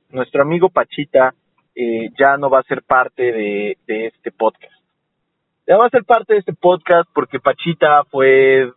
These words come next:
nominado, digo, dominado, <laughs> nominado, ¿no? Digo, ah, los premios Grammy, lo, nom-, dominado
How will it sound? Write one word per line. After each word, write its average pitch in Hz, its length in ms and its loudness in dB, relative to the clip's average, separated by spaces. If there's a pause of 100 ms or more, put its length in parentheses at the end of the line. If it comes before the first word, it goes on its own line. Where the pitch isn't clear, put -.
nominado, 123 800 -2
digo, 127 220 2
dominado, 139 720 -2
<laughs> - 80 -10
nominado, 151 580 2
¿no? 170 220 0
Digo, 143 240 2 (340)
ah, 180 200 2
los 185 160 -2
premios 185 360 2
Grammy, 156 380 0 (280)
lo, 131 180 2 (180)
nom-, 135 320 -2
dominado 151 640 2